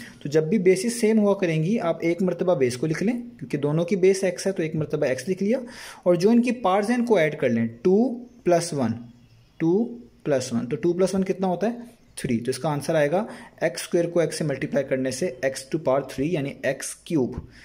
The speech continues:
वैसे भी देख लें, दो एक्स यहाँ पे, एक एक्स यहाँ पे, तो दो और एक एक्स मिला के कितने हो गए,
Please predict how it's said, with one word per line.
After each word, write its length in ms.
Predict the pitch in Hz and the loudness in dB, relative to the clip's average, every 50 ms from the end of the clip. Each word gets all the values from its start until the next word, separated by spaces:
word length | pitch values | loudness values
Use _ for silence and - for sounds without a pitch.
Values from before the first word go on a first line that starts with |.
| - - - | -18 -8 -2
वैसे 300 | 139 147 156 156 - 202 | 0 0 2 4 4 2
भी 80 | 220 208 | 4 6
देख 200 | 196 190 185 196 | 6 4 4 4
लें, 200 | 196 208 190 156 | 2 0 2 4
दो 140 | 160 170 180 | 4 4 4
एक्स 200 | 185 185 - - | 4 4 0 -2
यहाँ 160 | 180 170 175 170 - | -2 -2 -2 0 2
पे, 120 | 196 196 190 - | 2 2 2 2
एक 180 | 156 156 156 | 0 0 0
एक्स 180 | 160 160 - - | -2 -4 -4 -4
यहाँ 120 | 156 156 156 | -4 -4 -4
पे, 140 | 156 185 | -4 -4
तो 120 | 180 - 156 | -4 -4 -2
दो 220 | 135 143 147 147 | 0 2 4 4
और 100 | 156 151 | 4 2
एक 380 | 135 - - - 143 143 139 147 | 2 -2 -2 -2 -2 -2 -2 -2
एक्स 160 | 139 - - | -6 -6 -4
मिला 200 | 139 131 131 123 | -2 -2 -2 -2
के 140 | 120 131 131 | -2 -4 -6
कितने 240 | 120 120 127 135 127 | -6 -6 -4 -4 -2
हो 100 | 120 117 | -2 -2
गए, 100 | 143 | -4